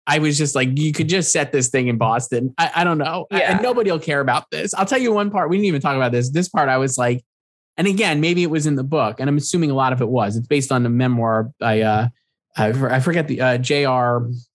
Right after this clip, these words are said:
Speaker 1: uh,
Speaker 2: Uh, Moehringer. Uh,
Speaker 1: Right,
Speaker 2: a
Speaker 1: J R
Speaker 2: Pulitzer
Speaker 1: Moehringer.
Speaker 2: Prize.
Speaker 1: Pul-, he's a Pulitzer Prize winner, and he wrote this great book. And, uh, it's been in development for, um, over a decade. So it's, like, a very, you know, William Monahan wrote the script from Departed.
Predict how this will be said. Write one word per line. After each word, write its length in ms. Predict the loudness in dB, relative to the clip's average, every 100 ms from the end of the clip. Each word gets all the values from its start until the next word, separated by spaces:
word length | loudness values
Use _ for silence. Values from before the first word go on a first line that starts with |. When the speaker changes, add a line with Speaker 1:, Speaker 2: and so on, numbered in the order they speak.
| _
Speaker 1:
uh, 40 | -10
Speaker 2:
Uh, 440 | -4 0 2 2
Moehringer. 720 | 0 0 0 0 0 0 -2 -6 _
Uh, 160 | -2 0
Speaker 1:
Right, 220 | 0 0
Speaker 2:
a 20 |
Speaker 1:
J 180 | 0 0
R 100 | 2
Speaker 2:
Pulitzer 240 | 2 0 0
Speaker 1:
Moehringer. 20 |
Speaker 2:
Prize. 360 | 0 0 -2
Speaker 1:
Pul-, 200 | -2 0
he's 240 | 2 0 0
a 60 |
Pulitzer 260 | 0 -2 0
Prize 240 | 0 0
winner, 240 | 0 0 0
and 160 | 2
he 100 | 2
wrote 200 | 2 0
this 160 | 0 0
great 180 | 0 0
book. 260 | 0 0 -2 _ _ _
And, 180 | -2 0
uh, 160 | 2 2
it's 140 | 0
been 240 | -2 0 0
in 180 | 0 0
development 420 | 2 0 0 -2
for, 160 | 0
um, 160 | 0 0
over 240 | 0 0 0
a 40 |
decade. 520 | 0 -2 -2 -6 -4
So 120 | -2 -2
it's, 140 | -2
like, 140 | -4
a 20 | -2
very, 300 | 0 0 0 -2 -2
you 60 |
know, 380 | -2 -2 -4 -6 -8 -4
William 300 | 0 2 2
Monahan 420 | 2 2 0 0
wrote 140 | 0
the 80 | -2
script 340 | -2 0 0
from 140 | 0 0
Departed. 600 | 0 0 0 0 -2